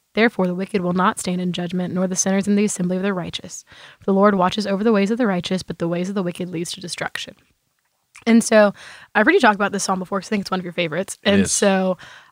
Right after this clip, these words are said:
Speaker 1: I had never heard of it through the lens of spiritual formation. And I
Speaker 2: Yeah.
Speaker 1: thought that was really interesting. And I love that you brought up John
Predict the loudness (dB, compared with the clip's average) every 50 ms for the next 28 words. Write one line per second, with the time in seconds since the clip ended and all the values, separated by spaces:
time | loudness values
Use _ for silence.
0 | _ _ 6 6 8 6 6 6 6 4 4 4 2 0 0 -2 -2 -2 0 -2
1 | -4 -2 -2 -2 -2 0 -2 -2 -4 -4 -6 -4 -6 -6 -4 -4 -8 -8 -8 -12
2 | -12 -14 -14 -12 -12 -10 -8 -8 -8 -8 -10 -16 -18 _ _ -10 -8 -6 -6 -6
3 | -6 -6 -8 -8 -8 -8 -6 -2 0 2 2 2 0 -2 -4 -6 -8 -8 -8 -8
4 | -10 -10 -12 -12 -10 -8 -8 -6 -4 -4 -2 -2 -2 -2 -2 -2 -4 -6 -8 -8
5 | -8 -8 -6 -6 -6 -8 -8 -10 -10 -8 -8 -10